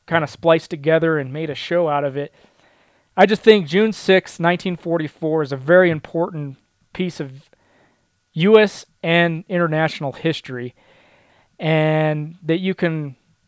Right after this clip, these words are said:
let other people know about this podcast and pass it on to them and have 'em hear from D-Day veterans, from, you know, straight from their mouths.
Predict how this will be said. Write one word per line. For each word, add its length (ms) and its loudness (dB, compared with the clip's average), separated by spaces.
let 160 2
other 180 2
people 300 -6
know 220 2
about 260 6
this 160 -4
podcast 840 0
and 360 -10
pass 260 -6
it 60 -4
on 180 -2
to 80 -6
them 280 -4
and 200 -10
have 160 2
'em 100 -2
hear 380 0
from 500 -2
D-Day 340 0
veterans, 520 0
from, 440 -10
you 120 -12
know, 240 -8
straight 340 -4
from 180 -6
their 140 -2
mouths. 440 -2